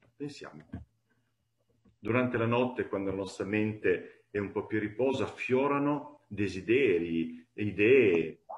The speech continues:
Nella notte forse è il momento in cui riusciamo a essere un po' più umili nei confronti dell'umanità, e nei confronti di Dio come umanità.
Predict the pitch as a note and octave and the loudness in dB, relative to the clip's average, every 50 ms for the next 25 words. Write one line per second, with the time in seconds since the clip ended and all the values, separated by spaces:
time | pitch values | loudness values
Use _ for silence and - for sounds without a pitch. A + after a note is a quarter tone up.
0 | - _ _ _ _ _ _ _ _ _ _ _ _ _ _ _ _ _ _ _ | -16 _ _ _ _ _ _ _ _ _ _ _ _ _ _ _ _ _ _ _
1 | _ _ G#2 G#2+ G#2+ A2 A2 A#2 B2+ C3+ C3 - F#2 F2 - A2 G#2+ G#2+ - G2+ | _ _ -4 -2 0 0 2 2 2 2 0 -2 -6 -6 -4 -4 -4 -4 -4 -6
2 | F2 F2+ F#2 F#2+ G#2+ G2+ F#2 - F#2+ F2 - F#2+ F#2 F#2 F2+ - - - F#2 F2+ | -6 -6 -4 -4 -4 -4 -4 -6 -8 -8 -8 -6 -6 -6 -6 -6 -6 -6 -6 -6
3 | F2+ F#2 F2+ - - F#2 F#2 F2+ - G2 F2+ - - F#2+ F#2+ G2 G2+ G2 F#2+ F2 | -6 -6 -6 -8 -10 -10 -10 -8 -8 -10 -10 -10 -10 -10 -8 -8 -8 -8 -8 -8
4 | F2 E2 - - F#2+ F2 - F2+ E2 - - F#2 - F#2+ F#2 E2+ F2 E2+ E2 E2+ | -8 -10 -10 -12 -12 -12 -12 -14 -14 -12 -12 -12 -10 -8 -8 -8 -6 -6 -8 -8
5 | E2+ E2+ E2+ E2 D2+ D#2 D2+ D2+ - _ _ G#2+ G#2 F#2+ F#2+ F#2 - - - - | -8 -10 -12 -12 -12 -14 -14 -14 -18 _ _ 2 2 2 2 0 -6 -10 -14 -12
6 | A2 G2+ F#2+ F#2 G#2 F2+ - G#2 F2+ - G2 F#2 E2 F2+ E2 E2 E2 E2 - E2 | -10 -10 -8 -8 -8 -8 -6 -8 -8 -8 -10 -10 -8 -6 -6 -6 -6 -6 -10 -12
7 | E2+ E2+ E2 E2 E2 E2 E2+ E2 E2 - D#2+ D#2 - - | -12 -10 -8 -8 -8 -8 -8 -10 -10 -12 -12 -14 -14 -14